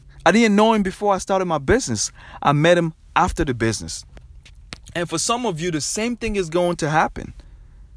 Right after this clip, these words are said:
So don't get, don't get too discouraged by your friends and family not supporting you. Don't get dis-,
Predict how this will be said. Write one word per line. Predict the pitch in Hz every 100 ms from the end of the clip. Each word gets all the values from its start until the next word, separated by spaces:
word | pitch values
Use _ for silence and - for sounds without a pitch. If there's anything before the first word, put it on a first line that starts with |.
| - - - - - - - - - - - -
So | - 170
don't | 170 208
get, | 226 214 -
don't | 151 208 214
get | 240 214
too | - 226 220 202 190 - - - - - -
discouraged | 151 - - 202 160 123
by | 135
your | 147 135
friends | - 170 156
and | 143
family | - 156 151
not | 139 139
supporting | - - 139 127 104
you. | 101
Don't | 110 175
get | 202 175
dis-, | 196